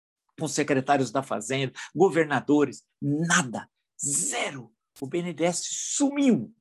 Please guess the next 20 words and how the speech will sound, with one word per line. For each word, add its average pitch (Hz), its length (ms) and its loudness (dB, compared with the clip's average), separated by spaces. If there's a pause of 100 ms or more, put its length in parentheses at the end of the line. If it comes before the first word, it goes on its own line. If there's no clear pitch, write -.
(180)
Sumiu. 233 640 0 (380)
Mas 139 200 -4
tem 185 180 -2
tempo 170 380 -2
pra 190 140 -2
tirar 170 280 -2
foto 143 540 -2 (200)
junto 139 360 -8
com 139 240 0
o 139 60 -2
presidente 120 540 -2
do 120 60 -8
B 127 100 2
N 123 120 0
S, 127 340 0
com 156 160 -2
os 147 140 -6
familiares 135 520 2
da 135 120 -2
quadrilha 131 680 -4